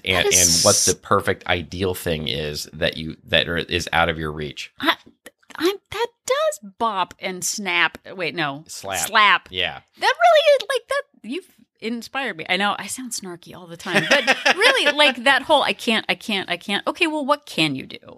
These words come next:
Speaker 1: Yeah.
Speaker 2: And for those of you who are, uh,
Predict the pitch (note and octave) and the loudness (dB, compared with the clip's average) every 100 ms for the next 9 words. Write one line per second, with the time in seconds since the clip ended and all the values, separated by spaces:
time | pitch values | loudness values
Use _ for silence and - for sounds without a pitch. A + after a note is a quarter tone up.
0 | G2 E2+ G#1+ - _ G#3 G#3+ G3+ - _ | 0 0 0 -10 _ 2 4 2 -8 _
1 | - - A#3 B3 D#4 C#4+ B3+ A3+ A3 G3+ | -8 -2 2 4 4 2 4 2 2 -4
2 | G3 A3 F#3+ F3 F3 - - - _ - | -2 2 4 2 -2 -10 -20 -20 _ 2
3 | D#3 D3 C3 - C#3+ - | 4 6 2 0 -2 -2